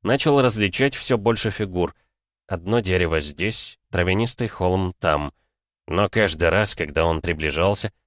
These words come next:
силуэты просто исчезали. Все было странным, но в то же время удивительно знакомым. Он был здесь раньше — не вместе с исчезающими деревьями и несуществующими холмами,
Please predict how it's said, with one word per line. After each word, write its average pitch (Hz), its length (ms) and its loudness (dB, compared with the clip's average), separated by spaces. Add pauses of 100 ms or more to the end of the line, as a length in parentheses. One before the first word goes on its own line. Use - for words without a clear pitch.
(140)
силуэты 120 480 2
просто 98 440 -2
исчезали. 82 720 -2 (680)
Все - 180 0
было 113 180 2
странным, 73 580 -2 (340)
но 80 200 0
в - 80 -6
то 87 140 0
же 78 140 -2
время 87 380 0
удивительно 80 600 -2
знакомым. 78 680 -2 (600)
Он 110 220 0
был 135 220 2
здесь 120 300 0
раньше — 98 400 0 (420)
не 85 120 0
вместе 95 420 0
с - 120 -2
исчезающими 82 760 -2
деревьями 82 680 -2
и 85 140 -6
несуществующими 78 960 -4
холмами, 80 600 -2